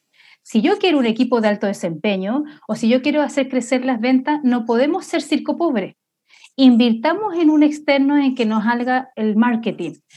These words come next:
el que nos desarrolle, eh, o nos haga un entrenamiento de, de venta consultiva.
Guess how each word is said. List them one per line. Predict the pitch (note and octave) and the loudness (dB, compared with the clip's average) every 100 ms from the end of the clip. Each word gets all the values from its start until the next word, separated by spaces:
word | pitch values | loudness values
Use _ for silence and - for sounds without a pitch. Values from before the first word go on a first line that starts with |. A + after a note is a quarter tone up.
| - _ | -20 _
el | - A3+ | -2 0
que | A#3 | 4
nos | A3 G3+ | 2 2
desarrolle, | A3 - F#3 G3+ A3+ A3 B3 B3 A#3+ - | -2 -2 -4 -2 -2 0 0 2 0 -4
eh, | G3+ F#3+ G#3 | -4 -4 -2
o | G#3 | -2
nos | G3+ G3 | -2 -2
haga | A3+ | -2
un | A#3 | 0
entrenamiento | A3+ A3+ G3+ G3 G#3+ A3 A3+ G#3 | 0 0 -2 -2 -2 -2 -2 -2
de, | G#3 A3 A3+ - - | -2 -2 -4 -8 -20
de | G#3+ G3+ F#3+ | -12 -8 -2
venta | A3 A3+ | 0 0
consultiva. | A3+ G3+ G3+ F3 B3+ C4 F#3+ F3+ | -2 -2 -4 -2 2 4 2 -4